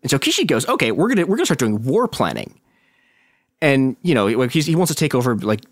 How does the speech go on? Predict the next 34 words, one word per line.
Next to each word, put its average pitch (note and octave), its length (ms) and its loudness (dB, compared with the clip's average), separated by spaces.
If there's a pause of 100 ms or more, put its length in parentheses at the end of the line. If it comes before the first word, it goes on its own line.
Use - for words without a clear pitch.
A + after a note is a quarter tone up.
(160)
state - 200 -2
control A#2+ 240 0
of G2+ 60 0
major G2 200 -2
industries F2+ 500 -2
so - 120 -6
they D#2 100 -4
can E2+ 120 -8
do E2 260 -4
sort D2+ 160 -8
of A#1+ 80 -6
economic D2+ 320 -6
planning D2+ 240 -4
for, - 180 -10
for - 140 -6
military G#2 340 0
stuff. - 240 -4
And B2 100 0
this A#3 140 0
gains B3 300 -2
him F3+ 80 0
a C#3+ 80 0
lot G#2+ 420 0
of F2 320 -4 (160)
connections A2+ 380 -2
and G2+ 80 -4
support F#2+ 420 -2
in E2+ 300 -4
the - 60 -6
fascist - 340 -2
sections G2+ 240 -4
of - 20 -12
the - 120 -8
army. A1+ 440 -8